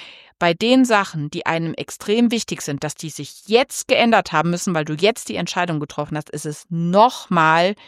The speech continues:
schwieriger, sich da in Geduld zu üben. Aber das ist das Einzige, und ich sage bewusst aber, es ist wirklich das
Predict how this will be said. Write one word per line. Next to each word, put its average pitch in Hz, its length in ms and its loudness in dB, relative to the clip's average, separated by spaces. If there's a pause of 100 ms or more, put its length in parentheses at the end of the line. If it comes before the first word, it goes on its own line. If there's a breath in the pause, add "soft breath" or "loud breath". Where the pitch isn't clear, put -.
(120 soft breath)
schwieriger, 185 720 0 (340 loud breath)
sich - 340 -2
da 170 120 -2
in 165 180 -4
Geduld 196 560 0 (1000)
zu - 160 -6
üben. 147 320 -2 (880 loud breath)
Aber 240 500 4
das 170 180 -4
ist - 200 -8
das 175 180 -6 (100)
Einzige, 196 600 2
und 147 100 -4
ich 151 80 -8
sage 180 260 0
bewusst 185 580 0 (100)
aber, 185 460 2 (580 loud breath)
es - 340 -6
ist - 480 0 (140)
wirklich 220 640 0
das 185 200 -4